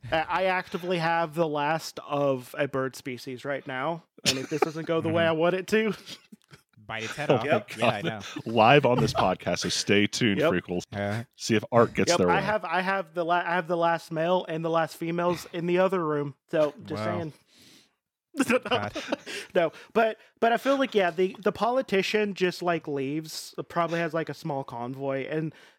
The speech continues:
Speaker 1: how, how high up do you want it to be? Do you want it to be like a, uh, like a senator? No, uh, like a
Speaker 3: Yeah.
Speaker 1: representative?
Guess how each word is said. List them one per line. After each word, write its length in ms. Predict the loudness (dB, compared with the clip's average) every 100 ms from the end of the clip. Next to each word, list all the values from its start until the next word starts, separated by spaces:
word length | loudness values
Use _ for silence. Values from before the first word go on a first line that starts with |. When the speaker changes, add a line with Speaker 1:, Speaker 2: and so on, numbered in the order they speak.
| _
Speaker 1:
how, 280 | -2 0 0
how 240 | 0 0
high 280 | 0 0 0
up 160 | 0 0
do 80 | -4
you 80 |
want 160 | -2 -4
it 80 | -6
to 60 | -8
be? 120 | -6
Do 80 | -2
you 40 |
want 140 | 0 0
it 40 |
to 40 |
be 120 | 0 0
like 280 | 0 -2 -2
a, 420 | -4 -4 -8 -8
uh, 420 | -4 -4 -2 -6 -10 _ _ _ _ _ _ _ _ -2
like 180 | -2 -2
a 20 |
senator? 360 | -6 -4 -4 -2
No, 320 | 2 2 2 -2
uh, 60 | 0
like 160 | 0
a 80 | -2 -4
Speaker 3:
Yeah. 200 | -4 -2
Speaker 1:
representative? 760 | -2 -4 -4 -4 -4 -8 -18